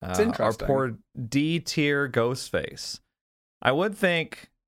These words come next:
Speaker 2: here's how I would think about it. And this is, this is just off the top of my head. So, like, uh,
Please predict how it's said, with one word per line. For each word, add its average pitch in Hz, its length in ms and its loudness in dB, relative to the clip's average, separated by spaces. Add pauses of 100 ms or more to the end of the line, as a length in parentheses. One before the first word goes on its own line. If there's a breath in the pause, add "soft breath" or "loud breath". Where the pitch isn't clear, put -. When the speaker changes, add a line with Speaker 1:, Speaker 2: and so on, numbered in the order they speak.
(160)
Speaker 2:
here's 180 200 2
how 175 120 4
I 127 140 2
would 110 120 -4
think 101 240 -4
about 87 280 -6
it. 80 140 -8 (360)
And 107 180 -2
this 131 180 0
is, 151 140 -4
this 165 220 0
is 160 80 -8
just 160 160 0
off 147 140 4
the - 40 -18
top 131 160 2
of 120 60 -4
my 104 100 2
head. 95 240 0
So, 127 160 2
like, 113 320 0 (760)
uh, 104 600 2